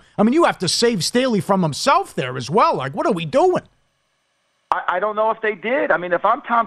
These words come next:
Speaker 2: Telesco, I'm like, "What are we doing here?
Speaker 1: Yes.
Speaker 2: Like, what is this kid in the game for? What happens if he hits a helmet with his hand and he breaks his thumb?" I mean, it's, it happens. It does. I, I mean, I, I would be scared to death. I, I would be absolutely scared to death.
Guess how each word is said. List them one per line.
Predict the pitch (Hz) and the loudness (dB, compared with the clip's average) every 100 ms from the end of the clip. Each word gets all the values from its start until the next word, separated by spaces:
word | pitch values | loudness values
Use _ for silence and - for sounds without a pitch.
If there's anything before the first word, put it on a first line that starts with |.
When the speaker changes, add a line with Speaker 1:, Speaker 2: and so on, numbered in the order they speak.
| - | 0
Speaker 2:
Telesco, | 180 254 269 202 170 | 0 0 -2 -2 0
I'm | 180 | 0
like, | 175 170 | -4 -4
"What | 220 | -4
are | 311 | -4
we | 254 | -8
doing | 190 220 339 339 | -4 -2 0 0
here? | 214 135 160 | 0 0 0
Speaker 1:
Yes. | 226 196 - | 0 -2 -6
Speaker 2:
Like, | - - | -8 -4
what | 523 | -4
is | 254 | -4
this | 277 - | -10 -12
kid | 269 | -6
in | 269 | -2
the | 247 | -2
game | 220 254 330 - | -2 -2 -4 0
for? | 175 120 | 2 2
What | 127 240 | 2 2
happens | 262 269 254 | 2 0 -2
if | 247 | -4
he | 220 190 | 2 2
hits | 220 202 | 2 0
a | 180 151 | 2 2
helmet | 190 247 185 - - - | 0 0 -4 -6 -12 -4
with | 175 180 | -2 0
his | 170 165 | -2 -4
hand | 220 240 175 | 0 2 2
and | 151 | 0
he | |
breaks | 135 180 202 | 0 -2 -4
his | 185 - | -12 -4
thumb?" | 208 247 226 - _ - | -2 0 -2 -6 _ -8
I | 190 | -2
mean, | 208 | 0
it's, | 202 - | 0 -2
it | 180 - | -4 0
happens. | - 277 240 220 254 - _ _ - | 0 0 -2 -6 -8 -18 _ _ -6
It | 175 | -2
does. | 165 208 247 240 240 _ _ _ _ _ _ _ _ | 2 2 2 0 -6 _ _ _ _ _ _ _ _
I, | 165 170 | -2 -2
I | 202 | -2
mean, | 202 | -2
I, | 190 - | -2 0
I | 156 | -2
would | 233 240 | -2 -8
be | 196 208 - | -12 -16 -4
scared | 180 202 220 | 0 0 -2
to | |
death. | 202 247 285 - _ | -4 -2 -2 -4 _
I, | 156 - | -2 0
I | 147 180 | 0 0
would | 185 | -2
be | 151 139 - | -4 -6 -2
absolutely | 151 156 - 151 135 123 | -2 -2 -10 -14 -12 -14
scared | - 131 110 | -2 0 0
to | 98 | -2
death. | 92 62 | -4 -6